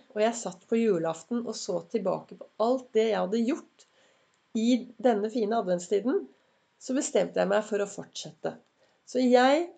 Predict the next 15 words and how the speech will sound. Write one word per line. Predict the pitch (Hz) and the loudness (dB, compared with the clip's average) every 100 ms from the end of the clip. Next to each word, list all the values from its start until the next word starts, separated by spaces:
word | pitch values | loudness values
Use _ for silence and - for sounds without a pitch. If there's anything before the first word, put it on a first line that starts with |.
| _ _ _ _ 208 | _ _ _ _ 2
hver | 254 294 311 | 6 6 4
eneste | 285 226 214 - 240 | 2 0 -2 -4 0
dag, | 220 269 403 - - | 2 2 -2 -10 -8
så | - - 311 | -6 -2 2
har | 240 | 4
jeg | 233 214 254 262 _ _ - | 4 2 0 -4 _ _ -6
minst | 220 254 359 285 - - 262 | 2 4 2 -2 -10 -4 0
en | 262 - | 0 -2
time | 285 202 170 226 302 | -4 -4 -2 -2 -2
som | - 240 | -2 0
jeg | 190 202 | 0 -2
investerer | 208 233 233 185 170 202 240 | -4 -4 -2 -2 0 0 0
i | 202 180 | -2 -4
min | 202 - | -6 -6
e-, | 226 208 170 | 0 0 0